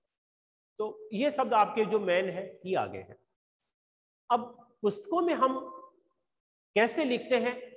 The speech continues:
लिखने के कुछ नियम होते हैं जिनके बारे में मैं आपको कल बताऊंगा, क्योंकि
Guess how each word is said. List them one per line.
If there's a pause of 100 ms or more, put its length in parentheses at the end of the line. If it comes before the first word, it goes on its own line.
(920)
लिखने
के
कुछ
नियम
होते
हैं (320)
जिनके
बारे
में
मैं
आपको
कल
बताऊंगा,
क्योंकि